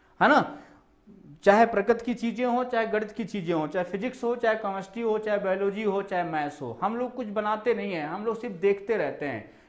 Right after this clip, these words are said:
कि ये बैक्टीरिया था, ये सिस्टम था, जितना भी चीज़ है सिर्फ हम लोग देखते रहते हैं। जितनी आंखें खुला रखोगे उतना आप सक्सेस होते रहोगे।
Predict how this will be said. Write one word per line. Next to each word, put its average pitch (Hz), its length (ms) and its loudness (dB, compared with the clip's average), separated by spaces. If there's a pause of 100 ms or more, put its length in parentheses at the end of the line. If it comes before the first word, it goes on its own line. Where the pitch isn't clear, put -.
कि 202 40 -2
ये 226 160 2
बैक्टीरिया 196 560 2
था, 196 200 -2
ये 196 160 0
सिस्टम 190 380 -10
था, 180 60 -12
जितना 262 280 0
भी 247 120 -2
चीज़ 220 280 -4
है 208 120 0
सिर्फ 208 180 -6
हम 208 120 -2
लोग 208 200 -2
देखते 185 340 -2
रहते 139 240 -2
हैं। 113 180 -10 (300)
जितनी 226 280 2
आंखें 202 380 4
खुला 214 280 4
रखोगे 226 480 0
उतना 208 300 -2
आप 196 160 4
सक्सेस 190 460 -4
होते 151 260 -4
रहोगे। 113 380 -6